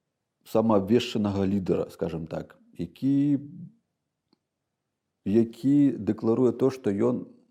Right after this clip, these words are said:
выратуе там Беларусь ці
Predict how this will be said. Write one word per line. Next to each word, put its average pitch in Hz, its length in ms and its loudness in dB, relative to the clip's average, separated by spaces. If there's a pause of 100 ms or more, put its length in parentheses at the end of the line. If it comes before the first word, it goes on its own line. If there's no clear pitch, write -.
(920)
выратуе 107 560 0
там - 240 -10 (840)
Беларусь 95 480 -4
ці - 360 -12